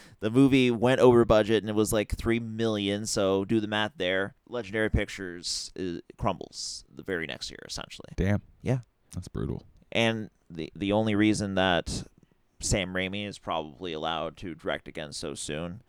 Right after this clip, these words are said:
Speaker 1: is because, uh, of Stephen King, who was working with Dino De Laurentiis for Maximum Overdrive, and he knew that the script for the new, the new version of Evil Dead was circulating, so he told him specifically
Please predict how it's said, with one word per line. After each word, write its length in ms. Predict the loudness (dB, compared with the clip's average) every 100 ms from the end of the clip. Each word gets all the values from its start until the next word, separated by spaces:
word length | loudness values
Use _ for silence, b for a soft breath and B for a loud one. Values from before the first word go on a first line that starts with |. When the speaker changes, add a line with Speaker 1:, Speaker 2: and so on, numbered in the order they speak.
| b b b b b
Speaker 1:
is 160 | -10
because, 840 | -10 -6 -2 -2 -4 -8 -10 -10 -10
uh, 360 | -10 -8 -8 -12 -12
of 120 | -10
Stephen 240 | -8 -8
King, 220 | -4 -6 -6 _ _ _ _
who 500 | -2 0 0 0 -4 -10 _ b b
was 180 | -14 -8
working 300 | -6 -6 -6
with 180 | -8 -6
Dino 220 | -6 -6
De 80 | -4
Laurentiis 800 | -4 -2 -4 -4 -4 -4 -4 -6 _ _ _
for 180 | -2 -2
Maximum 400 | -2 -8 -8 -6
Overdrive, 600 | -4 -6 -6 -6 -6 -10 -20 _ _ _ -10
and 540 | -6 -6 -8 -10 -16
he 160 | -16 -16
knew 260 | -12 -10 -6
that 160 | -8
the 80 | -6
script 560 | -8 -4 -4 -2 -4 -6 -8 _
for 100 | -16
the 100 | -12
new, 320 | -12 -14 -16 _ -20 -18
the 120 | -12 -8
new 220 | -6 -8
version 300 | -8 -12 -12
of 80 | -10
Evil 160 | -10
Dead 180 | -10 -10
was 100 | -10
circulating, 540 | -10 -10 -10 -14 -14
so 200 | -14 -10
he 100 | -8
told 300 | -4 0 0
him 240 | -2 -2 -2
specifically 800 | -4 -2 -2 -2 -6 -8 -8